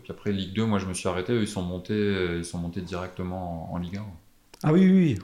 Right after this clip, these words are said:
Speaker 2: oui. Donc après la Ligue deux, c'était fini.
Speaker 1: Moi, j'ai fait la montée en Ligue deux.
Speaker 2: Ouais.
Speaker 1: Et puis, euh, ouais, bon, mon contrat n'a pas été renouvelé.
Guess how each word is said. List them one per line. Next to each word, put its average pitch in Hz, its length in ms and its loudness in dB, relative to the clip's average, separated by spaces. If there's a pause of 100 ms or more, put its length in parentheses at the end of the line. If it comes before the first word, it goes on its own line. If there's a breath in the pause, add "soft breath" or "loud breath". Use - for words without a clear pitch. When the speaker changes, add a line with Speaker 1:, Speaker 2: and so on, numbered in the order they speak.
(120)
Speaker 2:
oui. 123 60 2
Donc 135 220 4
après 165 240 2
la 156 80 6
Ligue 147 200 4
deux, 160 120 8
c'était 143 400 4
fini. 120 260 4
Speaker 1:
Moi, 117 100 6
j'ai 110 100 2
fait 107 100 0
la 92 80 6
montée 107 240 4
en 113 60 6
Ligue 107 200 4
deux. 113 200 6
Speaker 2:
Ouais. 139 300 6
Speaker 1:
Et 104 200 8
puis, 104 340 0
euh, 98 320 6
ouais, 92 240 4
bon, 87 160 -2
mon 90 120 -4
contrat 98 280 -4
n'a 92 60 -4
pas 95 80 0
été 92 160 0
renouvelé. 95 560 2